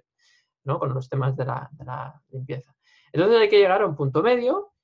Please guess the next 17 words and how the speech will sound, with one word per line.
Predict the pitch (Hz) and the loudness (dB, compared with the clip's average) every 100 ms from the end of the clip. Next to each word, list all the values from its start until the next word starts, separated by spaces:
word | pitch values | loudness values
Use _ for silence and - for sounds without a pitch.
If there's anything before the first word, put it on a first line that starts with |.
| _ | _
y, | 151 147 139 135 131 127 131 | -2 0 0 0 -2 -2 -4
y | 143 | 0
aclarar | 139 139 127 147 170 - | 0 2 0 0 -4 -4
este | 156 151 156 | -4 -2 0
tema | 147 165 165 | 0 0 0
cuanto | 139 127 131 | 0 2 0
antes, | 135 131 131 139 | 0 -2 -8 -6
¿no? | 147 | -2
Antes | 151 151 175 160 | -2 0 0 2
de | 160 | 0
que | 175 160 | 0 -2
se | 139 | -2
degrade. | 127 139 135 - | -2 -2 -2 -2
De | 139 | -2
hecho, | 139 190 | 0 0
lo | 180 156 | 2 2
mejor | 147 139 196 196 - | 2 2 2 2 -2